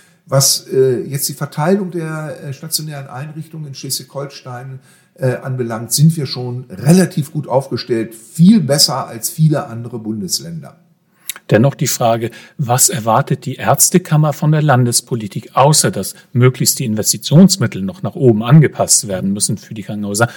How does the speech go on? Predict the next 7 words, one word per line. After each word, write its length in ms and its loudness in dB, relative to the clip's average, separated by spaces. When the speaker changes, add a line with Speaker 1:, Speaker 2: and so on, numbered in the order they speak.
Speaker 2:
Was 300 4
kann 180 4
die 80 -2
Landespolitik 1000 -2
ansonsten 480 -2
noch 140 -6
tun? 280 -12